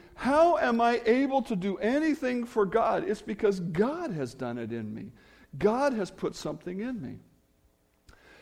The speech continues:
Paul put it this way in Second Corinthians three five, "Not that we're sufficient,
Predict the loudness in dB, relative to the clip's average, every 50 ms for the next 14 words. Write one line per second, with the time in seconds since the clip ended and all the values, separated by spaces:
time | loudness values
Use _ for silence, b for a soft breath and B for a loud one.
0 | B B 2 6 6 6 6 6 4 4 4 2 0 -2 -2 0 0 0 0 0
1 | -4 -2 -2 -2 -2 -2 -4 -4 -4 -2 -4 -4 -6 -6 -6 -4 -4 -4 -4 -4
2 | -4 -4 -2 -2 -2 -4 -6 B B B B B B -2 0 0 0 0 0 -4
3 | 2 4 2 2 2 0 -4 -6 -6 -8 0 2 2 2 2 0 -2 -2 -2 -2
4 | -4 -10